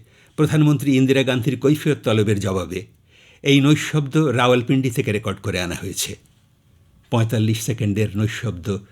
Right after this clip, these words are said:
কীরকম বাংময় প্রতিবাদ হয়ে উঠতে পারে। স্বাধীন বাংলা বেতার কেন্দ্র, যার গোপন অবস্থান ছিল এই কলকাতাতেই, তার সঙ্গে মৈত্রী ও বন্ধুত্ব গড়ে উঠেছিল আকাশবাণীর। অনেক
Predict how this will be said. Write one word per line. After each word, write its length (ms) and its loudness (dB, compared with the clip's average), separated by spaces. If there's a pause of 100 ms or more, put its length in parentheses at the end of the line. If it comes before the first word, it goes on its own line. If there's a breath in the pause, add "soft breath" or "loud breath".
(420 soft breath)
কীরকম 360 0
বাংময় 440 0
প্রতিবাদ 500 -6
হয়ে 180 -8
উঠতে 240 -10
পারে। 240 -8 (800 soft breath)
স্বাধীন 420 2
বাংলা 280 2
বেতার 260 0
কেন্দ্র, 380 -2 (520)
যার 220 2
গোপন 320 2
অবস্থান 440 0
ছিল 220 -2
এই 120 2
কলকাতাতেই, 720 -4 (320 soft breath)
তার 140 -2
সঙ্গে 300 -4
মৈত্রী 440 0
ও 60 2
বন্ধুত্ব 480 -2
গড়ে 200 0
উঠেছিল 400 -6
আকাশবাণীর। 580 -10 (880 soft breath)
অনেক 280 6